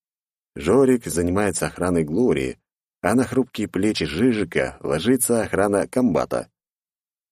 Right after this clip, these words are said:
Это две ключевые фигуры, которые должны выжить в любом случае. Была ещё и Лифа, но за ней, думаю, присмотрит её мать. Они там, кстати, сейчас сражаются, как фурии, в надежде, что поток зомби иссякнет.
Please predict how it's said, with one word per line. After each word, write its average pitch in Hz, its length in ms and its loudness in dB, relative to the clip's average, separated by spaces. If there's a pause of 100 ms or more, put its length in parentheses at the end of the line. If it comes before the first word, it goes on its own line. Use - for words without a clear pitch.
(320)
Это 165 420 4
две 87 360 0
ключевые 127 420 2
фигуры, 127 640 0 (140)
которые 90 300 -2
должны 90 300 0
выжить 90 340 -2
в 82 80 -6
любом 104 320 0
случае. - 560 -6 (680)
Была 85 200 2
ещё 85 220 0
и 85 120 2
Лифа, 110 360 0
но 87 280 0
за 110 140 2
ней, 123 160 4
думаю, 107 320 2
присмотрит 92 540 -4
её 95 120 2
мать. 82 280 -4 (500)
Они 131 200 2
там, 127 180 0
кстати, 131 240 -2
сейчас - 340 0
сражаются, 135 580 2
как 95 200 -2
фурии, 107 380 4
в 80 60 0
надежде, 82 420 2
что 76 280 0
поток 82 360 -2
зомби 85 300 0
иссякнет. 78 460 -4